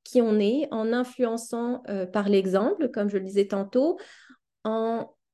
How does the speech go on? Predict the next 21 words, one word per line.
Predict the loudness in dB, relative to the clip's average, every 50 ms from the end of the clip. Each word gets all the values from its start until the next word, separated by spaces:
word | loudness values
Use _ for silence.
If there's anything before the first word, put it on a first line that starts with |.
| -12 -4
en | -2 -2 0
choisissant | 4 6 6 6 6 6 2 2 0 0 0 2
parfois | 2 0 0 0 0 0 2 2
de | 4 2 0
pas | 0 -2 -2 -2
être | 0 0
dans | 0 0 0
la | 0 0 0
lumière, | 0 2 2 2 2 2 0 -2 -2 -2 -4 -4 -6 -4
le | -4 -4 -4 -6
coup | -4 -2 -2 -2
de | -2
projecteur | 0 0 0 2 2 2 0 0 0 -2 0 0
des | -2 -2
réseaux | -2 -2 -4 -4 -6
sociaux | -8 -10 -16 -20 -14 -8 -4 -4 -2 0
que | -2
tout | -2 0 2 2
le | 4
monde | 4 4 2 2
recherche, | 2 0 0 -2 -2 -2 -2 0 0 -2 -2 -4